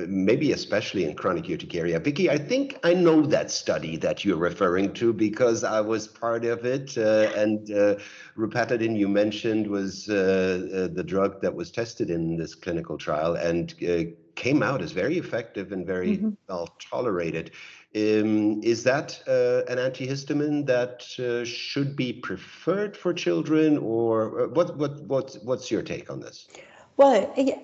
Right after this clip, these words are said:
Speaker 2: yes. So if you, if you see the data, the, the, I think this, this data are very clear,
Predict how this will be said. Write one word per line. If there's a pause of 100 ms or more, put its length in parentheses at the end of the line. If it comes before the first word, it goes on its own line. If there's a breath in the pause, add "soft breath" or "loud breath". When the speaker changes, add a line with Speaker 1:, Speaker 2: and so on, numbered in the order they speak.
Speaker 2:
yes.
So
if
you,
if
you
see
the
data, (160)
the,
the,
I
think
this,
this
data
are
very
clear,